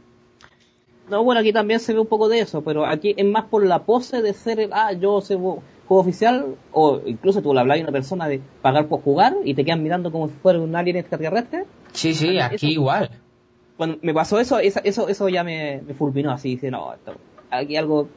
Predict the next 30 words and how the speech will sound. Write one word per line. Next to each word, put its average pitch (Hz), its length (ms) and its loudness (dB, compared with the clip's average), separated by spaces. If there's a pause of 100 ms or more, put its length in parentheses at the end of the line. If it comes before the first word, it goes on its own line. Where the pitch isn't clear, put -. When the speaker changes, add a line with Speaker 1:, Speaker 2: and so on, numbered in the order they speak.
(380)
Speaker 1:
algo 156 180 2
está 170 160 0
mal 185 160 4
y 185 40 2
no 175 80 -2
soy 160 160 0
yo", 117 120 0
<laughs> 147 60 -8
algo. 143 140 -2 (800)
Speaker 2:
Sí, 135 160 -2
sí, 160 220 2
yo, 139 200 0
tú 151 80 0
aquí 151 180 0
dices, 151 260 2
"Juega 160 200 0
en 175 80 0
el 170 120 2
oficial", 175 520 0
lo 151 120 0
primero 156 300 0
es 190 60 -2
que 190 120 -4
te 175 120 -4
miran 170 320 0
raro, 120 320 2
y 131 60 0
luego 170 280 2
te 160 80 -2
dicen, 143 380 0